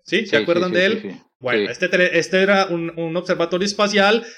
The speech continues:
Speaker 1: ya no está en funcionamiento. Sin embargo, como nos ha recalcado varias veces Jorge Zuluaga,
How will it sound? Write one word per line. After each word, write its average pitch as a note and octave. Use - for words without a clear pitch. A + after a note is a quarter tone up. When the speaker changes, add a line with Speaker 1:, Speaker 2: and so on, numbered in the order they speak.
Speaker 1:
ya C3+
no C#3+
está D3+
en D#3+
funcionamiento. F#3+
Sin B3
embargo, G#3
como C#3+
nos C#3
ha D#3+
recalcado D#3+
varias F3+
veces F3
Jorge D#3+
Zuluaga, F3